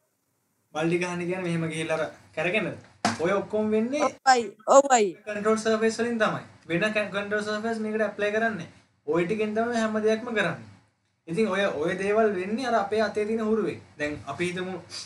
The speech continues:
Speaker 1: අපි හිතමු දැන් මේක මෙහෙම ගිහිල්ලා මෙහෙම හරවලා අනිත් පැත්තට ගෙවුවා කියලා. ඕක කරන්නේ අපි එලවේටර් එක දෙකක් ටිකක් දෙනවා. එලවේටර් එක තුනට පස්සේ මෙහා උඩට එනවා. හරිද? ඊට පස්සේ අපි මෙහෙම හරවන්න ඕන. හරවන්න මොකද කරන්නේ? අපි මේ කන්ට්‍රෝල් සර්ෆේස් එක පාවිච්චි කරනවා.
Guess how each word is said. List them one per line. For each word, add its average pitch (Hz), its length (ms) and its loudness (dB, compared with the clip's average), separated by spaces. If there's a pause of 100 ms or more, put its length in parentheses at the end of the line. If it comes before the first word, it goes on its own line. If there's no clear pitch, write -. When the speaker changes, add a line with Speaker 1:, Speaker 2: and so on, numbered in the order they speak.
Speaker 1:
අපි 151 160 -6
හිතමු 180 160 0
දැන් 170 120 0
මේක 170 180 0
මෙහෙම 165 400 -2
ගිහිල්ලා 170 440 -2 (380)
මෙහෙම 175 240 -6
හරවලා 170 380 2
අනිත් 170 160 0
පැත්තට 180 220 0
ගෙවුවා 180 260 -2
කියලා. 180 240 -2 (640)
ඕක 190 180 2
කරන්නේ 208 500 2 (260)
අපි - 240 -2
එලවේටර් 175 340 4
එක 175 100 2
දෙකක් 175 160 2
ටිකක් 175 280 -4
දෙනවා. 123 200 -8 (140)
එලවේටර් 156 320 -2
එක 160 60 -2
තුනට 156 160 -8
පස්සේ 170 180 -4
මෙහා 175 160 -2
උඩට 156 180 -2
එනවා. 110 200 -10 (600)
හරිද? 165 220 0 (560)
ඊට 170 180 0
පස්සේ 196 280 4
අපි 220 80 0
මෙහෙම 214 180 2
හරවන්න 185 400 2
ඕන. 127 140 -10
හරවන්න 180 320 -2
මොකද 190 200 -6
කරන්නේ? 202 300 0 (400)
අපි 175 200 -2
මේ 175 220 -2
කන්ට්‍රෝල් 185 300 -4
සර්ෆේස් 180 360 -4
එක 202 120 -2
පාවිච්චි 151 300 2
කරනවා. 127 260 -10